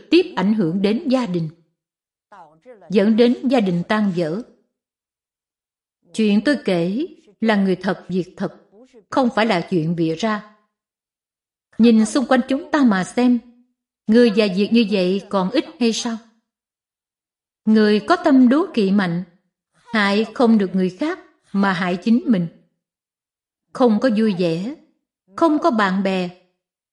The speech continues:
không có sức khỏe. Một vị cán bộ trong cơ quan chính phủ, vì muốn được đề bạt thăng chức, tỉ mỉ tính toán, viết một bức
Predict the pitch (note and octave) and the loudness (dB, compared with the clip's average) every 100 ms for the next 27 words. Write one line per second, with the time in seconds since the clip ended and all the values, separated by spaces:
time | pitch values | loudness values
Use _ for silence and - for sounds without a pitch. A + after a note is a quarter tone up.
0 | _ A#3+ G3 F#3 F#3 G3+ C4+ - D#4 D#4 | _ -4 -2 -4 -4 -6 -6 -6 -8 -8
1 | G3+ B2+ D3+ _ _ _ _ _ _ _ | -10 -10 -12 _ _ _ _ _ _ _
2 | _ _ _ _ _ _ _ _ _ _ | _ _ _ _ _ _ _ _ _ _
3 | _ _ _ _ _ _ _ _ _ _ | _ _ _ _ _ _ _ _ _ _
4 | _ F3+ E3+ G#3+ G#3 G3+ G#3 G3 C#4+ D4 | _ -20 -4 0 0 0 -4 -2 -4 0
5 | G#3+ E3+ F3 - A3+ G#3 G3+ G#3+ G3+ - | 0 2 -2 -2 -2 0 0 -4 -4 -4
6 | G#3+ G3 A3+ C4+ D4+ - D3 F#3 - _ | -4 -2 -4 -8 -10 -6 -6 -6 -12 _
7 | _ C4 E3 _ _ G3 A3+ G#3 G#3+ A#3+ | _ -20 _ _ _ 0 2 4 4 4
8 | C#4 - - _ _ _ _ G3+ F#3+ F3+ | 2 -2 -20 _ _ _ _ -2 0 -2
9 | - _ G#3 G3+ F3+ E3 E3 - - A3+ | -6 _ 0 2 0 -2 -4 -6 -6 -2
10 | G3+ F#3+ E4+ - _ _ _ D4+ D#4 D#4 | -2 -2 -6 -10 _ _ _ -20 -20 -20
11 | C#4+ G3 A3 G3+ G3 B3+ C4 F3 E3 A#3 | -20 -20 _ 0 2 4 4 2 -2 -6
12 | - A3+ A#3 D4+ B3+ A#3 D4 - _ _ | 0 4 4 4 0 0 -2 -6 _ _
13 | _ _ _ G3 F3 _ B3+ C4+ C4 _ | _ _ _ -20 -20 _ -20 -20 -20 _
14 | _ D#4 G3 D4+ F#4 C#4+ G3+ D#3+ - D4 | _ -8 0 2 2 -2 0 0 -4 -8